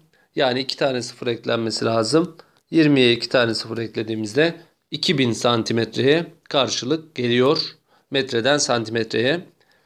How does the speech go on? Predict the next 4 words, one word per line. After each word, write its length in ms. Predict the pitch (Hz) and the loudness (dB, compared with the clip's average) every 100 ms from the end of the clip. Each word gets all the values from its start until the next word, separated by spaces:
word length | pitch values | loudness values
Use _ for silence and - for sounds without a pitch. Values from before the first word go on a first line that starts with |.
| _ _ - | _ _ -14
Üçüncü 360 | 160 196 196 | -4 0 2
ifademiz 540 | 220 196 180 185 202 - | 4 4 4 2 0 0
santimetreden 680 | 180 175 180 180 175 180 175 | 0 0 0 0 2 2 2
milimetreye. 640 | 170 165 156 139 147 180 | 2 2 2 2 2 0